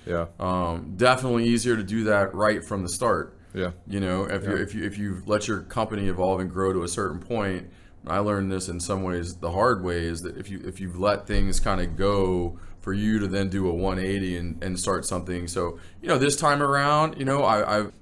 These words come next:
Speaker 2: accidentally, I really had no intentions of being an operator again, but, but I,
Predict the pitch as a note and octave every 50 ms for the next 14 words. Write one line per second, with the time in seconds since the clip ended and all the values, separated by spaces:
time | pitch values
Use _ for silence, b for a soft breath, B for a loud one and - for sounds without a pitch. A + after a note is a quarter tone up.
0 | - - A2 C3 D3 D3 - - C#3 G#2+ F2+ G2 A2+ B2+ D#3+ D3+ A#2+ G#2+ G#2 G#2
1 | A2 - - - - - - - - - - - - C#3 C3 - B2 C3 D3+ D3+
2 | C#3 B2+ A#2 A2 A2 G#2+ G2+ A2+ G#2 G2 F#2 F#2+ F#2 G2 F2+ E2 F2+ A2 B2+ -
3 | A2 G2 F#2+ F#2 F2+ E2+ F2+ F#2 F2+ F#2 F2+ F#2 F2+ - - B B B B B
4 | - G2 F#2+ F#2 - - - - G2 G2+